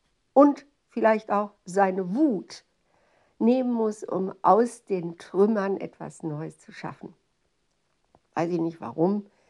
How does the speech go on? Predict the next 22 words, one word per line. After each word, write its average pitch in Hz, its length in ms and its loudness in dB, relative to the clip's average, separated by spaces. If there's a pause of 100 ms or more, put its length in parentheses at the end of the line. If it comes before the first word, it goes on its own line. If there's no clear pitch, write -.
(320)
Vielleicht 175 360 -4
meine 156 400 -4
Oma, 226 500 4
die 196 80 -10
ja 156 160 -6
Trümmerfrau 196 960 -2
war. 185 380 -4 (680)
Ich - 140 -20
kannte 151 360 -4
sie 165 120 -6
jetzt 143 240 -12
gar 143 160 -8
nicht 151 180 -10
so - 100 -12
gut, 160 260 -10
aber 302 200 4
vielleicht 320 440 0
ist 277 200 -10
das 226 180 -6
so 214 60 -6
eine 196 240 -4
Art 185 220 -6